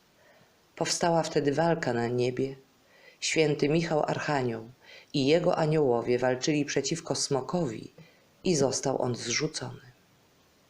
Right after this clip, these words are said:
Był to szatan, ten dawny wąż, który waszych pierwszych rodziców poprzez pychę doprowadził do nieposłuszeństwa względem Boga. Taką jest ta straszna rzeczywistość,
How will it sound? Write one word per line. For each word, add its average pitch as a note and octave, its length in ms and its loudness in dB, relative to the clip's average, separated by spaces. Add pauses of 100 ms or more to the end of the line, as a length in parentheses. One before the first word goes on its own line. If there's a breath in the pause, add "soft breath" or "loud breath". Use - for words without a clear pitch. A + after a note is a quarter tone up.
(720 soft breath)
Był D3+ 180 4
to D#3+ 140 0
szatan, B2+ 600 -4 (240)
ten C#3 200 4
dawny D#3 440 2
wąż, A#2 500 -4 (460 loud breath)
który C#3 280 2
waszych D#3+ 400 0
pierwszych C3+ 420 0
rodziców B2+ 540 -2
poprzez B2+ 400 -4
pychę - 520 -2 (500 loud breath)
doprowadził C#3 640 0
do B2 140 -2
nieposłuszeństwa C3 1000 -2
względem A#2+ 600 -4
Boga. C3+ 340 -6 (1400 loud breath)
Taką G3 320 2
jest - 420 0
ta C#3+ 140 -2
straszna E3 760 0
rzeczywistość, C#3+ 1040 -4